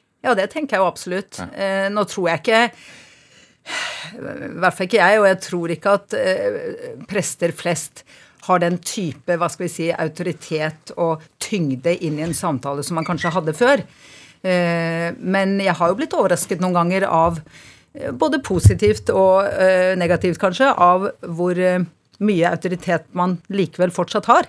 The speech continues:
Speaker 2: Mm.
Speaker 1: som prest, og det skal, det skal jeg være ydmyk overfor, da. Det
Speaker 2: Ja.
Speaker 1: skal jeg, eh, være klar over.
Speaker 2: Ja, man taler jo ned til me-, altså,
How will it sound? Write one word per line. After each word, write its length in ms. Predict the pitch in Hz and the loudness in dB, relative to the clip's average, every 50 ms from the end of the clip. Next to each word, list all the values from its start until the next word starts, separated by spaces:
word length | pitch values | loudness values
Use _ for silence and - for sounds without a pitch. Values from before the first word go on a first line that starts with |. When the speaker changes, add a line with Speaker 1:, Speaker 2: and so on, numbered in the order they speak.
| _ - | _ -12
Speaker 2:
Mm. 160 | 135 113 92 85 71 - _ _ | -12 -12 -12 -12 -18 -20 _ _
Speaker 1:
som 180 | - - 214 208 | -10 -6 -6 -4
prest, 300 | - 285 294 277 - - | 0 0 0 0 0 -2
og 80 | 240 214 | 0 2
det 120 | 196 190 180 | 2 0 0
skal, 460 | - - 208 202 202 196 196 196 190 | 0 2 2 4 4 4 4 2 2
det 140 | 180 190 180 | 0 -2 -4
skal 180 | - 220 196 | 0 0 4
jeg 160 | 196 196 175 170 | 4 4 4 4
være 220 | 196 220 185 160 | 2 0 -2 -4
ydmyk 180 | 143 147 151 - 170 | -2 -4 -4 -2 0
overfor, 260 | 165 151 - 220 233 | 0 0 0 0 -2
da. 120 | 320 - - _ - | -2 -2 -4 _ -12
Det 120 | - 101 - | -10 -8 -8
Speaker 2:
Ja. 60 | 113 | -6
Speaker 1:
skal 120 | - 202 | -6 -4
jeg, 220 | 185 190 190 185 - - - - - - - - - _ - | -2 -2 -2 -2 -4 -8 -16 -20 -20 -20 -20 -20 -20 _ -4
eh, 120 | 190 190 180 | 0 2 4
være 180 | 180 185 190 180 | 4 4 4 4
klar 240 | - 185 170 160 165 | 2 4 4 4 6
over. 140 | 185 240 254 - - _ _ | 4 4 2 2 -4 _ _
Speaker 2:
Ja, 60 | - | 2
man 120 | 135 156 151 | 2 2 2
taler 300 | - - 151 117 104 120 | 4 2 4 4 4 4
jo 140 | 147 147 - - _ _ _ _ _ - | 2 2 0 -4 _ _ _ _ _ -6
ned 640 | 110 113 113 104 98 95 92 98 110 113 117 - _ | -2 0 0 0 2 2 2 4 2 2 0 -4 _
til 320 | - - 107 98 95 107 | -10 -6 -4 -4 -2 -2
me-, 180 | 107 110 101 - - | 0 0 0 -2 -4
altså, 200 | 104 - 110 98 | -6 -6 -6 -6